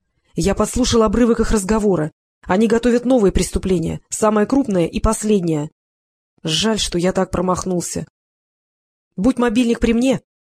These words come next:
я бы связался с оперативным дежурным и попросил бы выслать сюда группу наружного наблюдения. Нет, мне нет прощения. Пора менять работу.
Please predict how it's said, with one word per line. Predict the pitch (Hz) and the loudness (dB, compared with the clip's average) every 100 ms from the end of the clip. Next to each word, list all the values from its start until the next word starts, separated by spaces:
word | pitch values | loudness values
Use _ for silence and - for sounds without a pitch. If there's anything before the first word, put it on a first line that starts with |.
| _ _ _ - | _ _ _ -4
я | 185 196 | 0 0
бы | |
связался | 202 202 220 208 | 0 0 0 0
с | 180 | -2
оперативным | 190 196 196 220 202 | -2 0 0 0 0
дежурным | 190 190 233 214 170 - - - | 2 0 0 0 -2 -6 -10 -2
и | |
попросил | 190 226 208 240 | 0 0 0 0
бы | 208 | 0
выслать | 202 226 202 | 0 0 -2
сюда | - 196 190 | -2 0 0
группу | 214 202 | 0 0
наружного | 202 196 208 190 190 | 0 2 0 0 0
наблюдения. | 185 208 190 175 160 156 _ _ _ _ - | 0 0 0 0 0 -4 _ _ _ _ -4
Нет, | 185 190 180 - - _ _ - | 0 0 0 -4 -8 _ _ -2
мне | 202 226 240 | 2 4 4
нет | 220 185 | 2 2
прощения. | 185 170 - 190 170 156 160 _ _ - | 0 0 0 0 0 -2 -6 _ _ -4
Пора | 220 220 | 0 2
менять | 196 190 180 | 2 2 2
работу. | 180 175 170 - 156 | 0 0 0 -2 -4